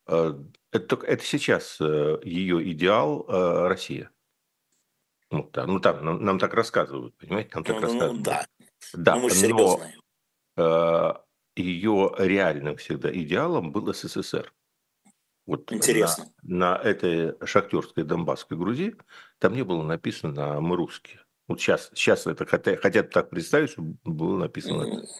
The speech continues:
Speaker 1: "Мы русские" и так далее. И я очень много слежу за выступлениями этих ребят, и, в общем, они же,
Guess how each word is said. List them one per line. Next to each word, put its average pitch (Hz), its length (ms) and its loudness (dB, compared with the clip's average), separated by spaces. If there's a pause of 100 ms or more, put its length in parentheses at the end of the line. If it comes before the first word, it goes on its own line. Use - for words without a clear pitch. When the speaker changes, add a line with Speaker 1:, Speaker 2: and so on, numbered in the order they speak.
(140)
Speaker 1:
"Мы 87 160 4
русские" - 440 -6
и - 20 -20
так 67 160 -10
далее. - 280 -18 (400)
И 98 80 0
я 113 100 6
очень 135 200 -2
много 80 320 -2
слежу 113 580 -2
за 82 240 0
выступлениями 78 640 -4
этих - 200 -12
ребят, 90 440 0
и, 76 60 2
в 71 80 -2
общем, 76 280 -2
они 80 220 2
же, 78 260 0